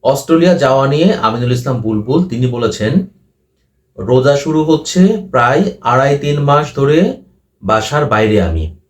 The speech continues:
আমার তো একটা পরিবারও আছে, ছেলে দুটো আছে, স্ত্রী আছে, তো ওদের সাথে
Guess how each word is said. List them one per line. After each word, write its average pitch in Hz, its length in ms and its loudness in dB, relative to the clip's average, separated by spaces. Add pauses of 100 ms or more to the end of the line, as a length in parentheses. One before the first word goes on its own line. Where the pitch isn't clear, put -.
(600)
আমার 127 320 0
তো 151 80 2
একটা 143 260 0
পরিবারও 139 500 2
আছে, 85 480 -2 (540)
ছেলে 135 240 2
দুটো 135 260 0
আছে, 143 540 0
স্ত্রী 117 340 -4
আছে, 85 400 -2 (680)
তো 131 60 -2 (160)
ওদের 143 220 2
সাথে 165 300 -2